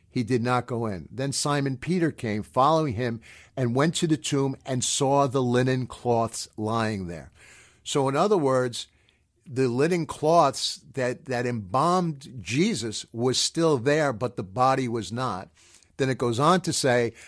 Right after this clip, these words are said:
"And the handkerchief that had been around his head, not lying with the linen cloths, but folded together in a place by itself." So, side note, Jewish customs of the day, if the master is getting up from the table, if he's done,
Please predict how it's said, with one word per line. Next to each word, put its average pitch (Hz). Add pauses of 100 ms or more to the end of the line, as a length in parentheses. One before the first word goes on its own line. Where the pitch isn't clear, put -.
(200)
"And 127
the 117
handkerchief 147
that 131
had 104
been 113
around 147
his 135
head, 117
not 120
lying 139
with 131
the 120
linen 117
cloths, 113 (360)
but 123
folded 160
together 135
in 131
a 113
place 123
by 110
itself." 98 (760)
So, 127
side 147
note, 143
Jewish 135
customs 135
of 123
the 117
day, 135 (440)
if 127
the 127
master 131
is 120
getting 127
up 127
from 123
the 113
table, 143
if 110
he's 110
done, 127